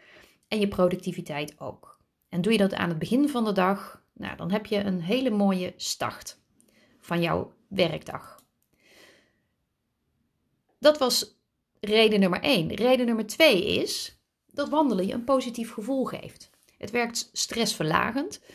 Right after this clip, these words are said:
En, ehm, het, hoe het werkt is dat door te bewegen activeer je een deel van je brein dat ervoor zorgt dat er een rem komt op andere gebieden in je brein,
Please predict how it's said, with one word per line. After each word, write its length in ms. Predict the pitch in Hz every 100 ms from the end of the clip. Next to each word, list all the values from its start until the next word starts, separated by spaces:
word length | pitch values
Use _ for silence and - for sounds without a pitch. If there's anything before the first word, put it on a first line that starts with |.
| - - _
En, 480 | - 220 220 220 226
ehm, 540 | - 180 180 180 180 180 180 _ _ _
het, 160 | 202 - _ _ _
hoe 280 | - 240 247
het 180 | 202 196
werkt 320 | 202 294 339
is 120 | -
dat 180 | 214 190
door 160 | 202 226
te 100 | 190
bewegen 600 | 170 170 214 277 277 453 - _ _ _
activeer 560 | - 240 208 202 233
je 80 | 233
een 240 | 190 175 170
deel 320 | 214 269 311
van 160 | 247
je 60 | 240
brein 420 | 190 165 185 294 - - _ _ _
dat 160 | - 226
ervoor 180 | 208
zorgt 320 | 226 220 226 226
dat 140 | 214
er 60 | 196
een 180 | 185
rem 280 | 170 269 339
komt 400 | - 190 269 294
op 220 | - 208 -
andere 340 | 294 339 214
gebieden 360 | 190 170 175 -
in 80 | 175
je 80 | 170
brein, 340 | 160 165 285